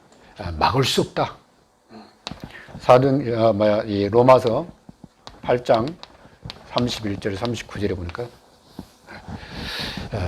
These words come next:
하나님의 손에서 누가 빼앗을 수 있느냐. 그리고 또, 어, 자기 아들을 주시기까지 사랑하신 이가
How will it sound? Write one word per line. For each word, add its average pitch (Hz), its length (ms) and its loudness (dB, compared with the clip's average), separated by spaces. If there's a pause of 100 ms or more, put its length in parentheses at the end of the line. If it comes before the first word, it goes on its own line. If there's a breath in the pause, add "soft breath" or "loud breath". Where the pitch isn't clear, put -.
(220)
하나님의 123 480 6
손에서 98 640 -6
누가 95 240 -6
빼앗을 120 360 -8
수 - 160 -16
있느냐. 95 480 -18
그리고 - 280 -20 (360)
또, - 80 -18 (1200 loud breath)
어, - 140 -10
자기 127 340 6
아들을 117 360 6
주시기까지 113 380 -6
사랑하신 113 580 -4
이가 90 280 -12